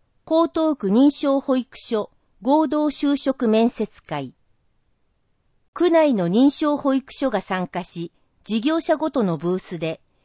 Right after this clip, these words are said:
施設概要、仕事内容等を説明します。希望者には面接も行いますので、履歴書をご持参ください。会場にコピー機あり、服装自由、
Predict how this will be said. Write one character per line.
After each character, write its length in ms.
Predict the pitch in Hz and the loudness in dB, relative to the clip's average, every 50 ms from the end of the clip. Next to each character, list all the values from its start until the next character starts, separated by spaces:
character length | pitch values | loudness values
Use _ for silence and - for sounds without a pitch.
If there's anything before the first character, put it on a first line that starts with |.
| _ _ _ _ _ _ | _ _ _ _ _ _
施 140 | - - | -16 -8
設 340 | - - 349 - - 226 202 | -2 -2 -2 -2 -2 -6 -4
概 300 | 165 180 185 185 185 185 | -4 -2 -2 -2 -4 -4
要、 360 | 185 175 170 165 160 160 - - _ _ _ | -4 -4 -4 -4 -4 -6 -8 -12 _ _ _
仕 180 | _ - - 254 | _ -8 -6 -4
事 280 | 233 320 311 - 330 311 | -4 -4 -2 0 2 2
内 280 | 320 320 320 302 254 | 4 4 4 2 2
容 180 | 226 190 180 170 | 0 0 -2 -2
等 300 | - - 254 254 220 196 | -2 -2 -2 0 0 -2
を 60 | 180 | -4
説 320 | - - 147 - - 170 | -6 -8 -10 -8 -6 -4
明 160 | 160 160 156 151 | -4 -4 -4 -6
し 200 | - - - 139 | -8 -8 -8 -6
ま 140 | 143 143 | -6 -6
す。 220 | - - _ _ _ _ _ _ _ _ _ _ _ _ _ _ _ _ _ _ _ _ _ _ _ | -8 -12 _ _ _ _ _ _ _ _ _ _ _ _ _ _ _ _ _ _ _ _ _ _ _
希 180 | - 269 269 | 0 0 2
望 180 | 254 330 349 339 | 4 4 2 2
者 160 | - - 240 | 0 -2 -2
に 140 | 214 185 175 | -2 -2 -2
は 120 | 160 151 | -2 -2
面 220 | 156 196 240 269 277 | 0 2 2 2 2
接 260 | - 285 - - 262 | 0 -4 -6 -2 0
も 180 | 254 240 233 226 | 0 0 0 0
行 140 | - 240 | -2 -2
い 220 | 226 233 226 220 220 | 0 2 2 2 0
ま 140 | 220 214 - | 0 -2 -4
す 120 | - - | -4 -8
の 160 | 170 160 151 | -8 -6 -6
で、 160 | 139 143 - _ _ _ _ _ _ _ _ _ | -8 -10 -12 _ _ _ _ _ _ _ _ _
履 160 | 214 233 240 | -4 -2 -2
歴 220 | 311 311 - - | -2 -4 -4 -10
書 220 | - - 320 320 294 | -8 -4 -2 -2 -2
を 40 | 202 | -2
ご 140 | - 175 | -2 -4
持 120 | 170 175 180 | -6 -6 -6
参 260 | - 208 185 185 180 | -4 -4 -4 -4 -6
く 100 | - 170 | -8 -8
だ 140 | 156 165 170 | -8 -10 -10
さ 160 | - - 156 | -8 -10 -10
い。 160 | 147 131 165 _ _ _ _ _ _ _ _ _ _ _ _ _ _ _ _ _ _ _ | -10 -10 -12 _ _ _ _ _ _ _ _ _ _ _ _ _ _ _ _ _ _ _
会 240 | - 285 285 285 269 | -2 0 0 0 0
場 220 | - 285 277 277 269 | -2 -2 0 2 2
に 160 | 254 247 - | 2 2 0
コ 180 | - 226 214 | 0 -2 -2
ピ 220 | - - 294 294 269 | 0 0 0 -2 -2
ー 40 | - | -4
機 220 | _ - 151 151 | _ -8 -6 -6
あ 80 | 139 135 | -6 -6
り、 180 | 123 117 127 - _ _ _ _ _ _ _ _ _ _ | -10 -12 -16 -20 _ _ _ _ _ _ _ _ _ _
服 260 | _ - - - 320 | _ -14 -6 -6 -6
装 300 | 277 - 320 294 285 277 | -4 -2 0 0 2 0
自 160 | 240 - 202 | 0 -2 -4
由、 420 | 202 208 208 208 202 165 131 123 | -4 -4 -4 -2 -4 -4 -4 -8